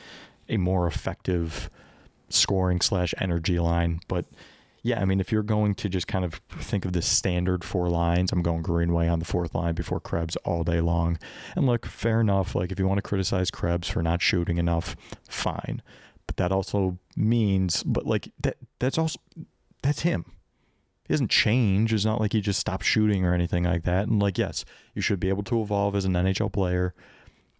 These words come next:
Fair enough. But give him some guys that can shoot. Give him some guys that can make some plays because he is a very dynamic playmaker, and that can work. Like, this is an extreme example, and he had the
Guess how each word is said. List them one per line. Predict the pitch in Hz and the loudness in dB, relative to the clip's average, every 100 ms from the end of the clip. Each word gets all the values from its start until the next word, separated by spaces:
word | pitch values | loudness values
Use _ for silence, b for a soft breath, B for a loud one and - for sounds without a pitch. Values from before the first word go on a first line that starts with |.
| _ | _
Fair | - - 90 | -8 -2 0
enough. | 95 - - - b b b _ _ _ _ _ - - - _ | -2 -4 -14 -20 b b b _ _ _ _ _ -18 -18 -18 _
But | 87 78 78 _ _ | -2 -2 -4 _ _
give | - 92 | -2 0
him | 123 | 2
some | - 120 117 | 0 2 2
guys | 110 127 | 2 2
that | 120 | 0
can | 123 | 0
shoot. | 123 147 98 - - _ b b | 0 0 -2 -4 -20 _ b b
Give | - 113 | 0 0
him | 127 | 2
some | 120 | 2
guys | 110 113 | 2 2
that | 101 | 2
can | 104 | 2
make | 101 - | 2 0
some | 98 | -2
plays | - 123 | 0 0
because | 92 101 98 | 0 -2 0
he | |
is | 123 - 139 | 0 0 0
a | 98 | 0
very | 85 98 135 113 | 0 0 2 0
dynamic | 87 98 98 110 104 - _ - | 0 0 2 0 -2 -6 _ -4
playmaker, | 110 117 87 - 98 | 0 2 0 0 -2
and | 104 | 0
that | 113 139 | -2 -2
can | - 127 113 | -4 -2 0
work. | 135 90 - b b b b b b b b b b _ | 0 -2 -10 b b b b b b b b b b _
Like, | - 98 95 - - _ _ _ | -2 0 0 -4 -12 _ _ _
this | - 117 113 | -2 0 2
is | |
an | 117 | 2
extreme | 110 - - 113 101 | 2 0 0 2 2
example, | 92 98 95 90 | 2 0 0 0
and | 90 | -2
he | 92 | 0
had | 90 | -2
the | 85 | -2